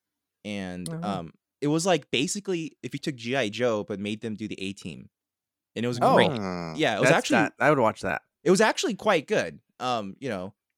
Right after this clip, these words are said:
Speaker 1: for, like, a kids T V show. Like, Hasbro did, like, when they started that channel, I think it was called The Hub or something. Um,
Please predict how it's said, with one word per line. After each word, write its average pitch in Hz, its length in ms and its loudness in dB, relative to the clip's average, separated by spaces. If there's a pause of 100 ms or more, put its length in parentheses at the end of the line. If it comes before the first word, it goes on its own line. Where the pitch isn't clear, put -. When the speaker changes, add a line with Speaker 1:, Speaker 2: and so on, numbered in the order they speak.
Speaker 1:
for, 139 80 -6
like, 127 120 -2
a 110 40 -8
kids 143 280 -8
T 120 160 -10
V 131 120 -6
show. - 140 -12 (300)
Like, 277 140 2
Hasbro 381 500 0
did, 196 180 -4
like, 254 320 -2
when 156 180 -2
they 190 60 -2
started 226 320 -4
that 180 140 0
channel, 170 560 -6
I - 40 -6
think 180 160 -2
it - 0 -
was 220 100 -2
called 208 160 -2
The 139 60 -2
Hub 110 580 -2
or 104 80 -10
something. 92 400 -12 (520)
Um, 107 380 -4